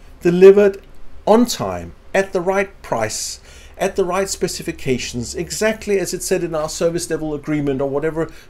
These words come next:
terms we use to define the service product that we're providing, then that will give us a three, or if we're really good,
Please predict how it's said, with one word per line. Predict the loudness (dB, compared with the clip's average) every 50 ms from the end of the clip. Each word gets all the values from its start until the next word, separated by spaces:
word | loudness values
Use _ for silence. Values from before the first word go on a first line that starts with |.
| -6
terms | 0 2 4 4 4 2 -2 -4
we | -4 -4
use | -2 0 0 0 0 0
to | -2 -6
define | -6 -6 -6 -4 -4 -4 -4 -2 -4 -4 -6 -8 -12 -16 -12 -10
the | -8
service | -4 0 2 2 2 2 0 -4 -4 -6
product | -8 -6 -2 0 0 0 0 -2 -4
that | -6 -4
we're | -2 -2 -2
providing, | -2 -6 -8 -6 -6 -6 -6 -8 -8 -10 -10 -12 -16 -18 -20 -20 -20 -20 -20 -20 -20 -20 -10
then | -2 2 4 4 4 6
that | 4 2 2 0 -4
will | -4 -2
give | 0 0 0 0
us | 0 -2 -4
a | -4 -4
three, | -4 -4 0 2 4 4 4 4 2 -2 -6 -12 -20 -20 -20 -20 -20 -20 -12 -6
or | -2 -2 0
if | -2 -2 0
we're | 0 0
really | 0 2 4 6 8 6 6
good, | 4 4 0 0 0 -2 -4